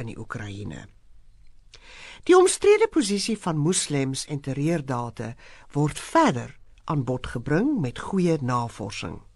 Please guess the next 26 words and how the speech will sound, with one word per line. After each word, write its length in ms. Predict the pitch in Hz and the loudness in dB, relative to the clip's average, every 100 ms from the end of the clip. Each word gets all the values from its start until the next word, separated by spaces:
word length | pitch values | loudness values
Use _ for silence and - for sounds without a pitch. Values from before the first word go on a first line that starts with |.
| - - - - - - - | -20 -20 -20 -20 -20 -4 4
Ons 240 | 185 - | 4 4
verneem 400 | 170 151 143 143 | 0 2 2 2
onder 240 | 139 127 | -2 -4
andere 480 | - 135 127 123 117 - - - | -4 -4 -2 -4 -6 -10 -20 -10
wat 360 | 127 135 - - | -2 -2 -2 -4
die 160 | 147 | -2
woord 380 | 131 123 120 - | -2 -4 -4 -12
waterslams 920 | - 156 180 151 131 - 107 98 - - | -10 0 0 0 -4 -6 -6 -6 -8 -8
beteken. 540 | 101 104 101 - 98 - - - - - - - - - - - - | -12 -12 -12 -12 -14 -18 -20 -20 -20 -20 -20 -20 -20 -20 -20 -4 0
Dit 160 | - | 6
beweeg 600 | 381 247 339 415 180 - - | 6 8 6 6 -2 -10 -8
teen 260 | - 214 202 | 2 2 2
'n 120 | - - - | -4 -12 4
ongelooflike 1080 | 302 330 330 - 269 190 151 156 165 - 135 - | 6 6 2 -2 0 2 0 -2 -6 -10 -12 -6
pas 340 | 127 131 - | -6 -4 -10
en 120 | - 139 | -6 -8
die 120 | 135 | -4
topografie 720 | 196 202 220 - 147 - 143 | -4 -4 -6 -4 -6 -4 -6
van 160 | - 120 | -4 -6
moderne 480 | 120 117 135 156 143 | -6 -2 0 2 2
stede 540 | - - 127 120 117 - - - - | 0 -2 -4 -4 -8 -10 -20 -20 0
word 220 | 147 147 | 0 2
teenoor 340 | 151 135 120 | 0 0 -2
mekaar 400 | 120 113 120 113 | -4 -6 -6 -8
geplaas. 680 | 117 110 - 113 87 - - - | -8 -12 -8 -8 -8 -10 -12 -6
Kopenhagen, 920 | - 185 185 147 143 143 - 139 135 | -2 0 2 2 2 0 0 -2 -2